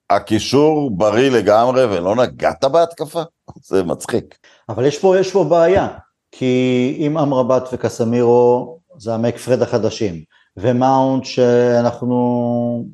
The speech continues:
Speaker 2: שני המשחקים הראשונים שלו הוא לא היה, הוא לא היה רע, הוא גם לא היה טוב, אבל בסדר, זה, זה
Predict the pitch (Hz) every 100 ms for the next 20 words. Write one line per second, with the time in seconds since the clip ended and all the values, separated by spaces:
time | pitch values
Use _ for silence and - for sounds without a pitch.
0 | _ _ - 359 370 - 294 277 269 269
1 | 269 262 233 233 247 226 220 208 202 196
2 | 190 190 160 - - 190 208 226 226 214
3 | 165 131 135 147 151 226 247 247 220 185
4 | 202 254 233 285 269 254 - 262 180 190
5 | 170 165 180 180